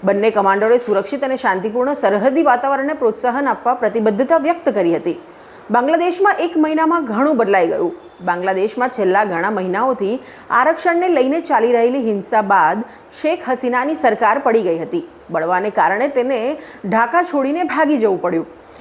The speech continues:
અત્યારે શેખ હસીનાએ ભારતમાં આશરો લીધો છે. છેલ્લા એક મહિનામાં બાંગ્લાદેશમાં ઘણું બદલાઈ ગયું છે. શેખ હસીનાની વિદાય બાદ નોબેલ પુરસ્કાર વિજેતા મોહમ્મદ યુનૂસના નેતૃત્વમાં વચગાળાની સરકારની રચના કરવામાં આવી છે.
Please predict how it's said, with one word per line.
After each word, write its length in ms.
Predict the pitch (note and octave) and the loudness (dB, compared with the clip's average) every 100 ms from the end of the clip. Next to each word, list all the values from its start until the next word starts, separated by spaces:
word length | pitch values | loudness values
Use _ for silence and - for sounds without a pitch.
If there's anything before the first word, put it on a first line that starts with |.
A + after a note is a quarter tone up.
| - | -4
અત્યારે 280 | B3+ F4 F#4+ | 2 2 2
શેખ 300 | E4+ E4 D4+ | 0 -2 -2
હસીનાએ 380 | D4 D4+ D4+ D#4+ | -2 0 0 0
ભારતમાં 540 | C#4+ A#3+ B3 C#4+ F3 | 0 0 0 -2 -2
આશરો 280 | A3 A#3 B3+ | -4 -2 -2
લીધો 260 | A3+ A3 | 2 2
છે. 160 | G#3+ B3+ - | 0 -4 -8
છેલ્લા 340 | - G3 G3+ - | -8 -2 0 0
એક 280 | A3+ B3 | 0 -2
મહિનામાં 600 | C4+ A3 G3+ G#3 A#3 C4 | -2 -2 -2 -2 0 2
બાંગ્લાદેશમાં 680 | C#4+ G#3+ A3+ A3+ B3+ D#4+ E4+ | 2 0 -2 -4 -6 -6 -4
ઘણું 240 | A#3 F4 | -2 0
બદલાઈ 320 | F#4+ A#3 A3+ G3 | 0 2 2 2
ગયું 240 | E3+ E3 | -2 -4
છે. 180 | - - - - - - - | -8 -14 -14 -20 -20 -20 -10
શેખ 260 | - F#4+ F#4 | 0 2 4
હસીનાની 460 | E4+ F4 E4+ F4+ | 2 2 2 0
વિદાય 260 | D#4+ C#4+ D#4 | 0 2 2
બાદ 300 | C4 C#4 D4+ | 2 2 2
નોબેલ 340 | C#4 A#3+ C4 | 0 0 0
પુરસ્કાર 440 | B3+ B3 B3+ C4 B3+ | 0 -2 0 0 0
વિજેતા 340 | G#3+ A#3 C4 | 0 0 2
મોહમ્મદ 340 | B3 G3+ A#3+ G#3 | 0 0 0 0
યુનૂસના 440 | G3+ G#3 - B3 | -2 -4 -4 -2
નેતૃત્વમાં 580 | B3 F#3+ A3+ A3 A3+ B3+ | -2 -2 -4 -2 -2 0
વચગાળાની 600 | G3 F3 G3+ G#3+ A3+ D#4 | 0 0 2 2 0 -2
સરકારની 640 | C4 G3 A3 G#3+ A3+ B3+ | -2 0 2 0 0 -2
રચના 400 | G#3 A3 C4+ D#4 | -2 -4 -4 -4
કરવામાં 440 | C4+ G3+ G3+ C#4 | -2 -2 -2 -2
આવી 180 | A3+ F#3 | -2 -4
છે. 220 | E3+ G#3 | -4 -8